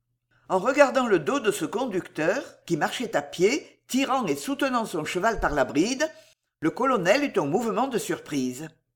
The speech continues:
Était-ce possible ? Si cet homme n'avait pas été vêtu d'une blouse bleue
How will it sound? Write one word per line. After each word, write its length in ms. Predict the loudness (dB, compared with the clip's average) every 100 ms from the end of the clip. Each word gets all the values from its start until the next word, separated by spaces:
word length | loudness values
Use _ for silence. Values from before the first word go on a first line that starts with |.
| _ _ _ _ _ _ _ 2
Était-ce 460 | 4 6 6 6
possible ? 580 | 0 0 0 0 0 0 -4 -8 _ _ _ _ _ _ _ -4
Si 160 | 0
cet 260 | 0 0 4
homme 200 | 4 6
n'avait 220 | 2 2
pas 220 | 2 2
été 220 | 0 0
vêtu 340 | 6 6 4 -2
d'une 220 | 0 0
blouse 300 | -2 0 2
bleue 380 | 2 2 -2